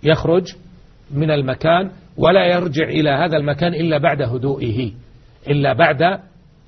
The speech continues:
هدوئه، خصوصا إذا كان الغضب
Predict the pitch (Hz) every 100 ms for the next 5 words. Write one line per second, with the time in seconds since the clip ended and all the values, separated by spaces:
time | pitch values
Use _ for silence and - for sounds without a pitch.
0 | _ 131 127 180 - 117 - - - 151
1 | 160 226 - 196 165 165 151 147 196 190
2 | 170 156 190 226 233